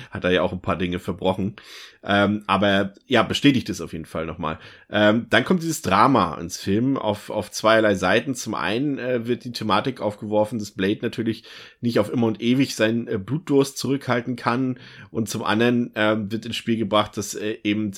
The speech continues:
was André vorhin schon angesprochen hat, die Schurken um Frost eben, äh, diese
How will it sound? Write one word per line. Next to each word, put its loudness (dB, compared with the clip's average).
was -6
André -2
vorhin -2
schon -8
angesprochen -4
hat, -2
die -6
Schurken 2
um 2
Frost 0
eben, 0
äh, 0
diese -2